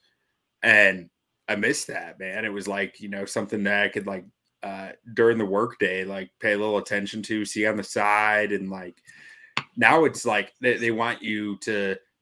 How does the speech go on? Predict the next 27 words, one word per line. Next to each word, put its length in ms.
pay 140
attention 400
to 40
drills 380
on 80
a 80
Friday 480
night. 260
And 100
it's 160
like, 200
man, 260
I, 120
I'm, 100
Friday 460
night 260
is 160
not 260
for 120
football 500
for 160
me. 320
<laughs> 140
You 220
know, 380
like, 380
I 100